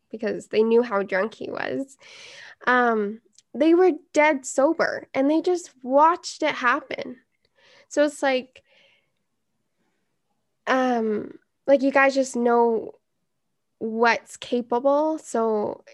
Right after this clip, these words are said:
you need to start, um, just talking about it and making it known to other men, like, it's not okay.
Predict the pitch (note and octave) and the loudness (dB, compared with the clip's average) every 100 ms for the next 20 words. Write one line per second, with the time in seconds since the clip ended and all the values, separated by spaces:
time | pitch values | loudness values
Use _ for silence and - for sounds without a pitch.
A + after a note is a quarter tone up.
0 | - B3 A#3+ A#3 A3+ B3+ - G#3 G3+ G3 | -8 -4 -2 -4 -4 -6 -4 -2 -2 -4
1 | - _ _ _ _ _ _ _ _ _ | -8 _ _ _ _ _ _ _ _ _
2 | _ _ A3+ A3 G3+ E3 E3+ A#3 _ B3 | _ _ -4 -2 -2 -6 -8 -12 _ -16
3 | A#3 - A3 A3+ A3+ A3 G3+ A#3+ B3+ - | -16 -10 -6 -6 -6 -10 -8 -12 -12 -12
4 | - - _ _ _ A#3 A#3 G#3+ A#3 A3+ | -14 -18 _ _ _ -6 -4 -4 -4 -6
5 | G#3+ G#3+ G#3+ G#3+ - A3 G#3 G#3 G#3+ A#3+ | -6 -6 -8 -10 -12 -12 -10 -8 -10 -12
6 | A3+ A3 G#3 - A3 G#3 G#3 A3 A3 A3 | -12 -12 -12 -8 -4 -4 -4 -4 -6 -8
7 | - - | -10 -12